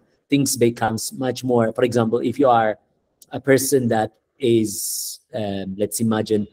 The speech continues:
your country is, re-, you know, a dictator, and you want to make sure that you are not being, um, let's say, you want to have your own freedom, you want to have your own funding structure, scheme structure, says that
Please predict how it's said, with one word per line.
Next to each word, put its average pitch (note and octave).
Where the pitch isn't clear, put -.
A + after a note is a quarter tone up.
your B2
country B2+
is, A2+
re-, A2
you C3
know, G#2
a G#2+
dictator, B2+
and A2
you A#2+
want A2+
to C3
make A#2
sure C3+
that G#2+
you B2+
are A2+
not A2
being, G#2
um, G2
let's B2
say, A#2
you C3+
want C3
to B2
have A#2+
your A#2+
own A#2
freedom, A#2+
you A#2+
want A2+
to A2
have G#2+
your G#2
own G#2
funding C#3
structure, -
scheme -
structure, A#2+
says A2+
that A2